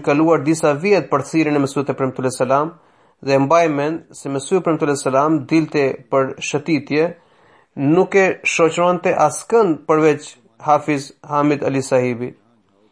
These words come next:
Në atë kohë, vendi ku gjenden sot godinat e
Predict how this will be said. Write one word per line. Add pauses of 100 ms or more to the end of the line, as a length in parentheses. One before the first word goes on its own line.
(440)
Në
atë
kohë, (1120)
vendi (500)
ku
gjenden
sot
godinat
e